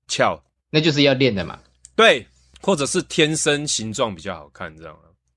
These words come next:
Speaker 2: 台湾很少呢。
Speaker 1: 亚洲人都比较偏扁屁股啊。
Speaker 2: 不然就是大腿啊。
Speaker 1: 没错。
Speaker 2: 可是屁股，
Speaker 1: 嗯。
Speaker 2: 这人觉得要有练才好看。
Speaker 1: 稍微有运动啦。
Speaker 2: 但是只要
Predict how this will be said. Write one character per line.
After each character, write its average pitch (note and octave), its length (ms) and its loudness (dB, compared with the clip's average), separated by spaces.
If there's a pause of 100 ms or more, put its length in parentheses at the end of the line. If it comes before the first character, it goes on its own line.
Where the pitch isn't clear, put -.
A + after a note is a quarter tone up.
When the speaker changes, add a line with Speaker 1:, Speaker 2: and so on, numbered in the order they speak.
(160)
Speaker 2:
台 B2 140 2
湾 F3 100 6
很 D3 160 0
少 E2+ 220 -2
呢。 D#2+ 100 -8 (640)
Speaker 1:
亚 B2+ 180 2
洲 A3 220 4
人 D#3 160 2
都 F3 160 4
比 B2+ 100 -10
较 D#3+ 160 0
偏 D3+ 420 0
扁 G2+ 200 -6
屁 C3 220 -6
股 F2 220 -18
啊。 D#2 140 -18 (400)
Speaker 2:
不 D3+ 80 4
然 C#3 120 4
就 C3 80 0
是 C3+ 100 -6
大 B2 240 2
腿 D#2+ 240 -10
啊。 E2 180 -10 (300)
Speaker 1:
没 A#2+ 140 -6
错。 C3+ 340 2
Speaker 2:
可 - 80 -12
是 G#3 220 -4 (380)
屁 G#3 220 -2
股， F#2 240 -12 (500)
Speaker 1:
嗯。 A#2 280 -6 (460)
Speaker 2:
这 C#4 100 -4
人 E3 140 2
觉 C#3 100 0
得 D#3 80 2
要 F#3 140 4
有 F#2+ 160 -2
练 A#2 180 2
才 G2 160 -6
好 D#2 80 -10
看。 - 240 -10 (340)
Speaker 1:
稍 E3+ 200 2
微 E3+ 160 4
有 A2+ 100 0
运 B2+ 300 -4
动 A2+ 320 0
啦。 E2 120 -14 (380)
Speaker 2:
但 D#3+ 140 2
是 E3 180 2
只 G#2+ 160 -6
要 C3 640 4